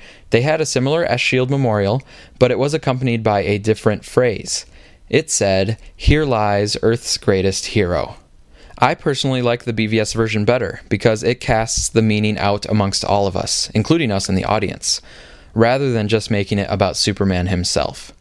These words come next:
And now, before we move on from Scene seventy-five altogether, we want to share a few thoughts from other people. At Charles on the Move says that he drew connections across three important lines in the movie. First,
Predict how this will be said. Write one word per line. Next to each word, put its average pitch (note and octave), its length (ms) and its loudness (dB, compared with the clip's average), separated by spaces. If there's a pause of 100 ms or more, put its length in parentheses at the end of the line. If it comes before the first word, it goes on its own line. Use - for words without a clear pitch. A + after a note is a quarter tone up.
(1120)
And C3+ 120 4
now, D#3+ 240 0
before E3 300 0
we D3+ 140 -2
move C#3+ 240 0
on C3+ 200 0
from C3 160 -2
Scene B2+ 220 0
seventy-five A#2 500 0
altogether, G2 600 0 (340)
we A#2+ 100 4
want D3 180 0
to F#3 40 -4
share C#3 220 0
a B2 40 -4
few B2+ 200 -2
thoughts A2 340 0
from G#2 180 0
other F#2+ 280 0
people. - 480 -2 (760)
At D3+ 380 0
Charles D3+ 520 0
on C3+ 200 0
the C3 80 0
Move A#2+ 640 0
says A#2+ 300 0
that B2 160 0
he C3 160 -2
drew D#3 220 0
connections A#2 560 0
across A#2+ 440 0
three C#3+ 360 -2
important C3+ 580 -2
lines A2 500 0
in G#2 200 0
the G2 40 2
movie. G2 400 -2 (540)
First, - 540 0